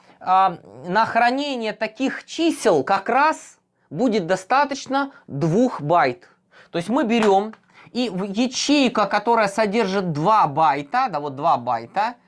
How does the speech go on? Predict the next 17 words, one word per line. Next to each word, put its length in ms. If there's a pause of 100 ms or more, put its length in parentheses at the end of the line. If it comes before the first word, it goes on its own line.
(220)
в 100
качестве, 640 (300)
а, 340
этого, 440 (920)
я, 140
может, 180
не, 240
не 160
совсем 340
удачно, 300
надо 120
было 120
вот 140
так 180
вот 100
вы-, 140
выделить. 420